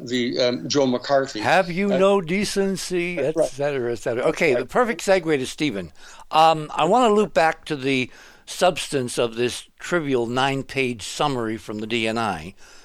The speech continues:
Speaker 2: But Stephen, let's go to you. Where do we stand tonight on this extraordinarily important subject of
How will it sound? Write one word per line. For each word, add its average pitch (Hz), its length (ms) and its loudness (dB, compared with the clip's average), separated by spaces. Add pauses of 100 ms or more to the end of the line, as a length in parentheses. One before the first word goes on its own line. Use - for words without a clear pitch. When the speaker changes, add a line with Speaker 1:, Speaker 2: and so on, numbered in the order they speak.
(180)
Speaker 2:
But - 140 -6
Stephen, 175 420 0
let's 196 200 0
go 185 180 2
to 175 80 -2
you. 135 400 0 (340)
Where 160 260 2
do 220 80 -2
we 220 140 0
stand 156 480 -2
tonight 120 500 -2
on 123 220 -4
this 117 260 -4
extraordinarily 147 840 -4
important 120 460 -6
subject 117 520 -6
of 107 220 -2